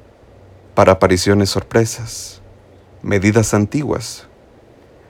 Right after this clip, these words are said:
Para apariciones programadas, medidas ya antes dadas. ¿Pero qué?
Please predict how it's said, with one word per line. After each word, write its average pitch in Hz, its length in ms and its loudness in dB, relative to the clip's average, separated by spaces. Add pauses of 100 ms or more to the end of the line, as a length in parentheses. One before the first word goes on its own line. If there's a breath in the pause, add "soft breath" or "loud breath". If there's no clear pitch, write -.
(600 soft breath)
Para 85 180 -2
apariciones 92 680 0
programadas, 107 1000 0 (880)
medidas 123 640 6
ya 101 220 4
antes 90 360 -2
dadas. - 680 -10 (1500)
¿Pero 131 280 4
qué? 160 400 2